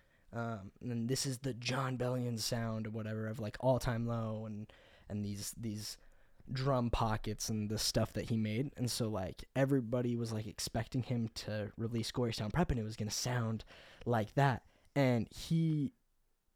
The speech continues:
didn't do that. He gave us com-, something completely different, right? In the, in the first track, Conversations with My Wife, um, which I think this album is so, so great because he got married. And, like, I, I think that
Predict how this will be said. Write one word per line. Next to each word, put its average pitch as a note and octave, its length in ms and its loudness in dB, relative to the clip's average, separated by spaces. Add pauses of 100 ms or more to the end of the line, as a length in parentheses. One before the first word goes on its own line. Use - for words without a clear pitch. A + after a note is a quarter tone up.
(280)
didn't B2 380 2
do A#2+ 140 2
that. G2 200 -6 (220)
He A2+ 400 -4 (420)
gave B2 260 4
us - 300 -2 (240)
com-, - 240 2
something D3 260 4
completely A3 1000 2
different, A2+ 380 -2 (460)
right? A2+ 300 2
In C3+ 80 4
the, B2 140 2
in D3+ 100 8
the B2+ 80 6
first D3 320 6
track, C3+ 300 6
Conversations C3 600 6
with B2 140 0
My G#2+ 140 0
Wife, A#2 440 2 (420)
um, A2 180 0
which D3+ 220 6
I D3 80 6
think G3 220 6
this D3 140 4
album B2 300 4
is G#2+ 80 -4
so, B2+ 580 -2
so B2 300 -2
great A2 300 -6
because A2+ 400 -6 (560)
he A2+ 140 -4
got G2+ 180 -2
married. C#3 260 -4
And, G#2 140 -2
like, D#2+ 180 -2 (180)
I, - 200 -2
I A#2 80 0
think A2 260 -2
that F2+ 320 -6